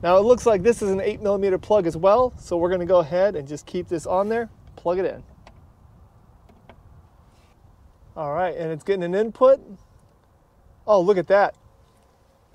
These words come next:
And you can see the GoFort is actually, the GoFort is actually, uh, receiving the most wattage. It's at eighty right now.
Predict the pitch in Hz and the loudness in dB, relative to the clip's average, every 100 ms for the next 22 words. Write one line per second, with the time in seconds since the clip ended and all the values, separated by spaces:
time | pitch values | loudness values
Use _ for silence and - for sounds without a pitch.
0 | _ _ _ _ - - _ _ _ - | _ _ _ _ -20 -20 _ _ _ -20
1 | _ _ _ _ _ _ _ 190 196 190 | _ _ _ _ _ _ _ -4 -4 -2
2 | 247 175 185 247 - 190 175 175 170 202 | 0 2 4 2 2 -2 0 -2 -4 -4
3 | 196 - 220 190 160 - _ - _ 180 | -4 -4 0 2 0 -6 _ -20 _ -6
4 | 160 233 - 202 175 160 202 196 - 202 | 0 0 0 -4 -4 -4 -4 -4 -4 -4
5 | 180 175 156 147 131 _ _ _ _ _ | -2 -2 -4 -4 -10 _ _ _ _ _
6 | _ _ _ _ _ _ _ _ _ - | _ _ _ _ _ _ _ _ _ -10
7 | 170 233 220 196 170 190 202 - - _ | -6 -2 -2 -2 0 2 2 -2 -16 _
8 | _ _ 165 208 226 139 143 - _ - | _ _ 0 2 0 -6 -14 -20 _ -10
9 | 180 208 180 - 226 233 175 143 139 - | -2 0 0 -2 -2 -2 -4 -6 -10 -14
10 | - | -18